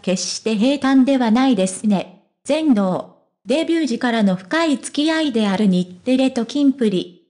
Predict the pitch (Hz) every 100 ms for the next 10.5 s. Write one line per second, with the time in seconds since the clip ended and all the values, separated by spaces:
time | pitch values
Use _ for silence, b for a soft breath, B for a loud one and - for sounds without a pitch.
0 | _ - 277 320 - 254 208 185 247 262
1 | 254 269 269 262 269 269 262 269 269 262
2 | 240 302 - _ _ _ - 320 311 -
3 | - - - 190 196 339 339 311 - 302
4 | 294 285 277 285 269 254 - 262 254 247
5 | 254 208 190 180 - - - 233 233 226
6 | 302 285 277 214 185 190 - - 208 -
7 | 277 226 - - - 285 311 330 240 269
8 | 262 262 247 208 208 - - 311 330 320
9 | 302 - 170 - 311 311 302 302 302 285
10 | 214 185 - -